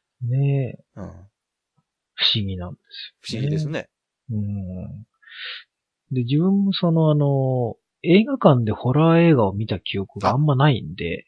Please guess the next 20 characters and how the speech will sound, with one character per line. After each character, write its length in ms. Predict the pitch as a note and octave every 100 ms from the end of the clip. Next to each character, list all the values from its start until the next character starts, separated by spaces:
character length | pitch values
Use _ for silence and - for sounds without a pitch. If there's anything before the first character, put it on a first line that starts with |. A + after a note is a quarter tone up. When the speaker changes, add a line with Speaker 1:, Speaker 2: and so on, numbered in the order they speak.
| _
Speaker 2:
あ、 220 | F#2+ F#2
あ 20 |
ー、 40 |
私 300 | F#2 G2+ G#2
も 80 | A#2+
ね、 80 | F2+
実 180 | E2 -
は 60 |
映 280 | F#2+ C3 C#3+
画 100 | D3
館 400 | D3+ A#2+ F#2+ F2+
で 140 | E2+ F2
は 120 | D#2+
ほ 340 | - - B2+
ぼ 180 | A#2 F2+
な 220 | D#2+ G2
い 180 | F#2+ D#2+
で 120 | E2
す 160 | - E2+
ね。 440 | E2 D2+ D2+ F#2